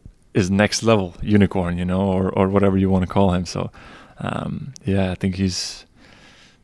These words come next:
we'll see. We'll see how, you know, how he, uh, how he does this season. But I think he's a special, special talent, and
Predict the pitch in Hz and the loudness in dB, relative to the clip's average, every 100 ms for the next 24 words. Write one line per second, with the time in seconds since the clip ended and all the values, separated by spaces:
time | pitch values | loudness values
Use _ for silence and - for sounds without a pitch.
0 | _ - 101 98 123 110 95 - 110 - | _ -4 0 2 4 2 0 0 0 4
1 | 117 104 104 101 101 104 98 95 95 101 | 4 4 2 0 0 0 2 0 -2 -2
2 | 101 98 98 98 95 - - 67 53 50 | 0 2 4 2 0 -4 -14 -18 -14 -12
3 | 50 50 50 50 50 - - 104 101 101 | -12 -12 -12 -12 -12 -14 -4 2 4 4
4 | 98 98 104 - 123 135 143 - - - | 2 0 -2 -2 0 -2 -4 -12 -20 -20
5 | _ - 101 95 95 95 104 95 95 92 | _ 2 4 4 4 2 2 2 2 0
6 | 87 - 104 98 104 92 104 98 98 - | -4 -2 2 2 0 -2 0 0 0 0
7 | 101 104 104 98 92 90 | 0 2 2 2 0 0